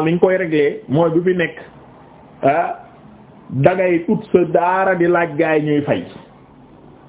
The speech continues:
Loo xam ne doo ko asaa, loo dangay xalaat bu baax ba xam ne lii dina mën a dugal suñu dépense yi yépp,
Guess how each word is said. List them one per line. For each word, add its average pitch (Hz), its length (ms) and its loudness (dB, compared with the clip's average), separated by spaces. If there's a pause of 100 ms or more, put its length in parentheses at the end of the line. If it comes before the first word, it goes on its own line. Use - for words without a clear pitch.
(440)
Loo 160 220 4
xam 185 200 -2
ne 180 80 2
doo 175 180 4
ko 175 120 0
asaa, 170 340 2
loo 190 240 4
dangay 180 240 2
xalaat 180 340 0
bu 175 100 2
baax 185 280 0
ba 185 160 0
xam 185 180 0
ne 185 100 4
lii 240 520 4 (540)
dina 185 260 4
mën 175 180 2
a 170 40 4
dugal 170 300 2
suñu 170 240 2
dépense 160 500 0
yi 147 180 4
yépp, 247 120 2